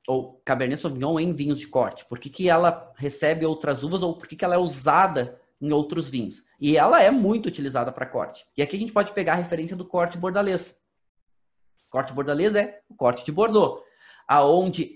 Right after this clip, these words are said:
a uva principal, ou a uva mais plantada de Bordeaux é Merlot.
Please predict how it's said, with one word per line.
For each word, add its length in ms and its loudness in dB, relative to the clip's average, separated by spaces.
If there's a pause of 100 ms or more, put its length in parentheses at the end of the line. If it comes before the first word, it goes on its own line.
a 140 8
uva 420 4
principal, 1120 2
ou 80 6
a 40 10
uva 220 4
mais 320 2
plantada 1160 0
de 140 -4
Bordeaux 1000 -2 (840)
é 560 0
Merlot. 560 -4